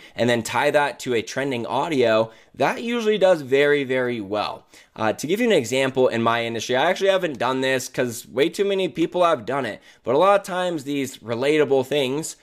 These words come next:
are very relatable. So a lot of people might post about it, and a lot of people, uh,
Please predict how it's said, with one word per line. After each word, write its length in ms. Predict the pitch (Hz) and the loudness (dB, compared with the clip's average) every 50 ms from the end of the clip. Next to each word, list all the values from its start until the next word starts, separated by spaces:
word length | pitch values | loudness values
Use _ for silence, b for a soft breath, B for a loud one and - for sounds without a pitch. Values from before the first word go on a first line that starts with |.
| b b b - | b b b -4
are 360 | - 95 104 110 120 123 - - - | 0 2 4 4 2 0 0 -10 -12
very 280 | - 92 98 107 120 | -10 -8 -6 -2 -2
relatable. 640 | 131 131 143 147 170 196 202 170 135 120 101 87 107 | 0 2 2 4 4 4 4 4 2 -2 -4 -6 -10
So 280 | - - 113 104 110 107 | -8 -2 0 0 0 0
a 20 | |
lot 260 | 104 104 110 123 135 | 0 0 0 0 0
of 100 | 131 120 | 0 -2
people 300 | - 139 139 139 143 147 | -2 -4 -2 0 0 0
might 280 | 147 151 160 151 - - | 2 2 0 -2 -4 -6
post 300 | - 185 190 185 185 - | -2 0 0 0 0 -2
about 340 | 151 123 120 113 110 107 104 | 0 0 2 2 2 0 -2
it, 160 | 104 - B B B B B | -4 -6 B B B B B
and 100 | - 101 | -4 -2
a 20 | |
lot 200 | 104 110 123 131 | 0 2 2 2
of 80 | 127 - | 0 -2
people, 480 | - 139 135 139 139 139 139 139 139 B B B B _ | -4 -6 0 2 4 4 4 2 0 B B B B _
uh, 260 | 117 120 123 131 | 0 0 0 0